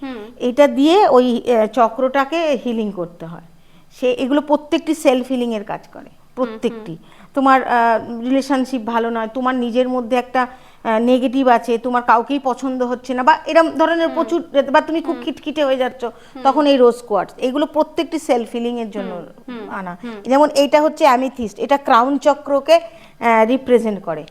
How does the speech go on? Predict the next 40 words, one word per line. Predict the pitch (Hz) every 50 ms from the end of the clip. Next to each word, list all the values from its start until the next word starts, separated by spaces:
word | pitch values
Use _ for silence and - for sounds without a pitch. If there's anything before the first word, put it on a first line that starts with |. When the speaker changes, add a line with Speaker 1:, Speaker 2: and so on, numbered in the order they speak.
| - -
Speaker 1:
হুম, | 240 226 208 190 190 - - - - -
Speaker 2:
প্রচন্ড | 277 269 - 339 339 339 339
Speaker 1:
হুম। | 339
Speaker 2:
মাথা | 294 277 254 262 285 285
গরম, | 254 262 247 240 240 226
জিনিসপত্র | 240 277 285 285 - 302 285 285 294
ভেঙে | 247 254 269 269 262
ফেলছে, | 262 269 254 233 220 220 - 220 202 196 202 - -
Speaker 1:
হুম। | 254 247 233 220 214 226 -
Speaker 2:
তারা | 254 247 262 277
কিন্তু | 277 311 311 311 320 349
এটা | 294 247 262 254
দিয়ে | 240 302 302
সেলফ | 294 - 240 220 214 -
হিলিং | 226 208 202 190
করতে | 190 175 170 170 175
পারে, | 175 170 185
তার | 185 208 214
একটা | 226 226 226 269
প্রসেস | - - 190 165 165 165 - 165 160 165
আছে। | 151 143 - - - - - - - - _ _ _ _ _ - -
সেই | -
Speaker 1:
আমার | 247 339 349
একটা | 349 -
Speaker 2:
প্রসেস | - - 233
যদি | 208 214
Speaker 1:
প্রশ্ন | - - - - 311
Speaker 2:
হয়। | 285 262 226
Speaker 1:
আছে | 214 - - 277 277 269
যে, | 262 - 269 262 262 262 254
যে | 240 269 262
কোনো | 262 - 294 294 302 302
মহিলাদেরই | 277 254 254 240 247 254 262 262 247 254 247 247 254 269 285 -
একটা | - 247 240 240 - - 262 262
টাইমের | 254 254 247 220 220 220 226 240 247 247 -
পর | 233 233 240
একটা | 233 226 240 240
মেনোপজের | 240 226 220 220 226 226 - 247 247 247 254 240 240 240 - - - -
সমস্যা | 247 240 226 226 226 - - 233 220 -
আসে, | 240 247 240 - - - 180